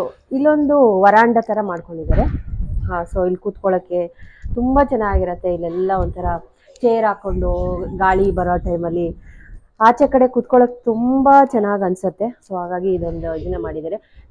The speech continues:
ನೀವು ಇಲ್ಲೇನೆ ಮೇಲ್ಗಡೆ ನೋಡ್ಬೋದು. ಇವ್ರದ್ದು ಯಾವ್ದು ಇದು ಈ ಪಿ ಓ ಪಿ ಇದು.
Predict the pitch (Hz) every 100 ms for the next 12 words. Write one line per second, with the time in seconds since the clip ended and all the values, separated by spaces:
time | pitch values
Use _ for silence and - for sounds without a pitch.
0 | 208 208 202 208 233 247 214 190 202 208
1 | 202 180 170 170 - 175 175 165 233 208
2 | 185 175 175 175 220 240 247 208 339 -
3 | - - _ _ - 262 262 254 302 320
4 | 349 349 277 226 262